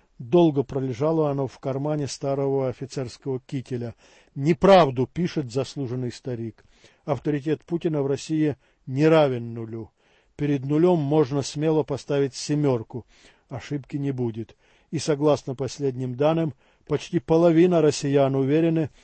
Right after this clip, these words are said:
что Европейский Союз представляет собою угрозу для России. Это такие серьезные цифры, что вряд ли их можно объяснить одной пропагандой. Людям нужен вождь, и они его любят.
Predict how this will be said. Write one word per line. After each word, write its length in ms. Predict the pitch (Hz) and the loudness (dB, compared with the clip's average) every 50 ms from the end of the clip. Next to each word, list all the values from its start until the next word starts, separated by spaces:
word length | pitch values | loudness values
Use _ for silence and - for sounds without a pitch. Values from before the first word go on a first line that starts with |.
| _ _ | _ _
что 220 | - - - 151 | -14 -2 0 2
Европейский 760 | 151 156 151 147 151 143 - - 147 139 120 - - - 135 | 4 4 6 6 4 2 2 2 0 0 0 -4 -6 -8 -8
Союз 420 | - - - 135 143 180 185 - - | -8 -4 -4 -2 -2 -2 -4 -4 -8
представляет 680 | - 135 127 - - - 135 127 143 160 165 160 139 - | -10 -10 -10 -10 -8 -8 -6 -2 0 0 0 0 -2 -4
собою 500 | - 151 143 139 151 151 147 147 135 _ _ _ _ _ _ _ | -6 -6 -4 -2 0 0 0 0 -2 _ _ _ _ _ _ _
угрозу 500 | - 135 123 120 135 147 160 147 131 147 | -8 -6 -2 0 0 2 2 0 -2 -4
для 200 | 131 131 139 135 | -2 0 0 2
России. 580 | 139 143 131 - - 135 131 123 120 120 117 104 _ _ _ _ _ _ _ _ - | 2 2 2 0 -2 -4 -4 -2 -2 -4 -6 -8 _ _ _ _ _ _ _ _ -8
Это 200 | - 143 147 147 | -6 -2 -2 0
такие 380 | - 160 143 - - 151 139 127 | 0 0 -2 -2 -2 -4 -4 -4
серьезные 640 | - - 147 131 135 139 139 - - 135 135 127 | -2 -2 -2 0 2 0 0 0 0 -6 -6 -6
цифры, 480 | - - - 180 - - 160 156 139 - _ _ _ _ _ | -6 -2 -2 -2 -2 0 0 -2 -2 -2 _ _ _ _ _
что 240 | - - - 165 165 | -14 -4 0 2 2
вряд 320 | 165 165 160 147 131 120 117 | 4 6 6 6 4 2 0
ли 200 | 123 123 120 120 | -6 -6 -6 -8
их 140 | - - | -8 -8
можно 500 | 131 131 151 165 131 143 143 135 127 123 | -6 -4 -4 -2 -2 -2 -4 -2 -2 -2
объяснить 640 | 120 117 117 123 131 123 - - 143 151 160 - - _ _ _ _ _ - | -4 -6 -6 -4 -4 -4 -4 -4 -6 -6 -6 -8 -8 _ _ _ _ _ -10
одной 440 | 139 135 127 120 120 131 143 143 135 | -8 -8 -6 -6 -4 -4 -2 -4 -4
пропагандой. 880 | - - 139 120 - 139 131 135 131 123 117 113 110 117 113 110 - _ _ _ _ _ _ _ _ | -6 -8 -8 -4 -4 -4 0 0 0 0 -2 -6 -8 -10 -10 -12 -12 _ _ _ _ _ _ _ _
Людям 460 | - 147 170 185 175 180 165 156 147 | 2 2 2 4 4 2 2 2 4
нужен 380 | 156 180 180 143 170 175 170 156 | 4 4 4 4 4 2 2 2
вождь, 540 | 139 131 156 160 156 139 101 101 - - - - _ _ - | 4 6 6 8 8 6 4 -2 -14 -18 -20 -20 _ _ -8
и 100 | 160 135 | -6 -4
они 240 | 131 131 139 156 170 | -4 -2 -2 0 2
его 240 | 170 151 143 131 | 2 2 2 2
любят. 500 | 120 117 123 127 120 117 123 117 - _ | 2 2 0 -2 -2 -2 -6 -6 -8 _